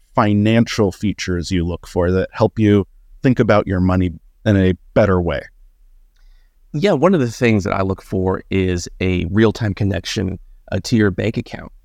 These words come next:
Speaker 2: Now, we're all used to seeing, you know, our bank accounts reconcile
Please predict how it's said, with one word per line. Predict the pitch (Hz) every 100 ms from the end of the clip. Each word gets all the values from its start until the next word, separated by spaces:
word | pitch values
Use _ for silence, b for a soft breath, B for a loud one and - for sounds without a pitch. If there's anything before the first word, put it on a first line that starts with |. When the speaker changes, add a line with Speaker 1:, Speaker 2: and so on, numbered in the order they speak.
| - - - -
Speaker 2:
Now, | 170 160 147
we're | 143 175
all | 170
used | 135 131
to | 113
seeing, | - 127 113 110 110 107 104 -
you | 107
know, | 92
our | 92 107
bank | 110 110
accounts | 101 - 107 95 -
reconcile | 104 101 117 98 - 92 95 90